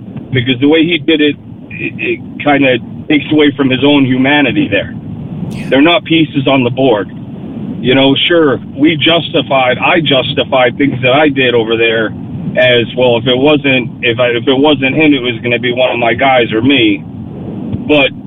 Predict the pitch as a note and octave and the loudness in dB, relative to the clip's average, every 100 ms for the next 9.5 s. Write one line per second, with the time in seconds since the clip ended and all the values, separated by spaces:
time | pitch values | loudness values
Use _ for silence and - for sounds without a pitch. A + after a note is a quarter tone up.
0 | B2+ B2+ C#3 E3 D3+ C3+ D#3 D3 B2+ A#2+ | -4 0 2 4 2 2 2 2 2 2
1 | D#3+ C3+ C#3+ C#3 B2 A2+ - C3 A#2 C#3 | 2 4 2 2 -2 -2 0 0 2 0
2 | A#2 A#2 C#3 G2+ - B2 B2 B2 B2 C#3 | 2 0 2 0 -2 -2 0 2 2 0
3 | - C#3 A2+ G#2+ C3 A#2+ A2+ A#2+ B2 F#2 | 2 0 0 -2 -2 0 0 2 2 0
4 | - - E2 - - - - A2+ B2 B2 | -6 -8 -8 -8 -10 -8 -2 2 2 2
5 | A2 A#2+ A2 A#2+ - A#2+ A#2+ A2 A#2+ C3 | 0 -2 0 -2 -2 -2 0 0 0 0
6 | B2 A2 A2 A2 A2 A2+ G#2+ - - G#2+ | 2 2 2 2 2 2 0 -2 -2 -2
7 | F2+ - G#2+ E2 F2 - A2+ A2+ G#2+ A2 | -2 -2 -2 0 0 2 2 2 2 -2
8 | - - - A2 G2+ G#2 G#2 G#2 A2+ G#2 | -4 -2 0 2 2 4 2 4 2 2
9 | F2+ G#2 G2+ G#2 | 2 2 2 0